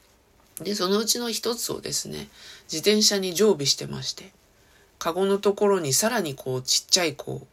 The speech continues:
カゴをつけて、カゴっていうかその、なんだ、あのー、ナイロンでできたポチバッグみたいな。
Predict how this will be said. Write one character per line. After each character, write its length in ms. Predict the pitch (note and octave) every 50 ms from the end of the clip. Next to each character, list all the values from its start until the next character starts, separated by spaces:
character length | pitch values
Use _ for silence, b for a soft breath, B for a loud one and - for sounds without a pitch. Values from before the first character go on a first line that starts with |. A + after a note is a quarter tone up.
| _ _ _ _ _ _ _ _
カ 160 | - - D#3 C#3+
ゴ 180 | C#3+ D#3 D3
を 60 | C#3+
つ 120 | C#3 - -
け 140 | - C#3+ C3
て、 240 | - - - - -
カ 160 | - - D3
ゴ 120 | C#3+ E3
っ 60 | E3 -
て 120 | - F3
い 40 | D#3+
う 20 |
か 120 | - C#3 C#3
そ 140 | - C#3
の、 140 | C#3 C3+ C3+ B B B B B B B B B B B B B B _ _ _ _ _ _ _ _ _ _ _ -
な 180 | C#3+ D3+ D#3
ん 60 | D3 C3
だ、 80 | - - - B B B B B B B B B B B _ -
あ 120 | D3 C#3+
の 140 | C3+ C3+ C3+
ー、 420 | C3 B2+ B2+ B2+ B2 A#2+ A#2+ B2+ C3+ - _ _ _ _ _ _ _ _ _ _ _ _ _ _ _ _
ナ 240 | D3+ D#3+ F#3+ G3+ G#3
イ 60 | G3
ロ 120 | F3+ D#3+ D3
ン 80 | C3+
で 60 | B2
で 120 | A2 B2 B2+
き 80 | -
た 180 | - - A#2+ A#2 - _ _ -
ポ 100 | - F3
チ 220 | D#3+ - G#3 A3
バ 160 | G#3+ A3+ G#3 G#3
ッ 20 | - _
グ 100 | - -
み 100 | A#2+ A#2
た 100 | - -
い 60 | - -
な。 80 | -